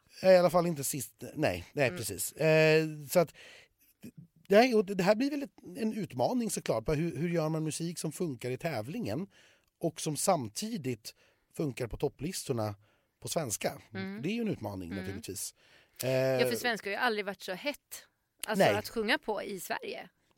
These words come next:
Speaker 1: Nej, det var mycket länge sedan i alla fall som
Speaker 2: Ja.
Speaker 1: det var så populärt. Och, men då är det ju väldigt mycket hiphopen, och hiphop har vi ju fortfarande inte riktigt haft något.
Speaker 2: Nej.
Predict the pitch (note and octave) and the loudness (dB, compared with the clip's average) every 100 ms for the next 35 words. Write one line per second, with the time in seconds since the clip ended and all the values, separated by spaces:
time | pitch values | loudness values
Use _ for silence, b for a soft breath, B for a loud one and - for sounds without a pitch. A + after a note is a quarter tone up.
0 | _ F#3+ A3+ A3+ F#3+ A3+ G#3+ - F#3+ A#3+ | _ 4 4 6 4 4 4 2 0 0
1 | B2+ C3+ A2+ A2 A2+ G2+ A#2+ A#2+ A#2+ B2 | 0 -2 -2 -4 -6 -6 -4 -4 -4 -4
2 | G#2+ A2+ A#2+ F#2+ - A2 G2+ B B B | -8 -6 -4 -4 -4 -6 -6 B B B
3 | B - D#3+ G#3+ D3 G3 G#3 D3 E3 B2+ | B -6 -2 2 2 4 2 2 -2 -4
4 | C3+ - A3 - F#2 G#2+ C3 D#3+ - G3+ | -6 -4 -6 -6 -6 -4 -4 -4 -6 -2
5 | G3 D#3+ E3+ E3 - C#3+ F3+ C#3 C#3 D#3 | 0 0 -4 -6 -2 -2 -2 -6 -6 -8
6 | F#3+ - G2+ - - - B B B - | -8 -8 -10 -10 -16 -20 B B B -10
7 | E3 | -8